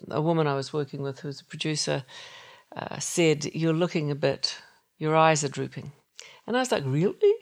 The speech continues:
I let this person talk me into it, and, um, I have to say, I never would have done it. I allowed myself to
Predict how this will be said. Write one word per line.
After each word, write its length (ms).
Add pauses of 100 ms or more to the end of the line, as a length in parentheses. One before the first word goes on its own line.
(160)
I 220
let 300
this 200
person 440
talk 260
me 140
into 220
it, 280
and, 440
um, 440 (1040)
I 80
have 220
to 80
say, 380
I 140
never 260
would 160
have 160
done 240
it. 220 (140)
I 140
allowed 380
myself 640
to 420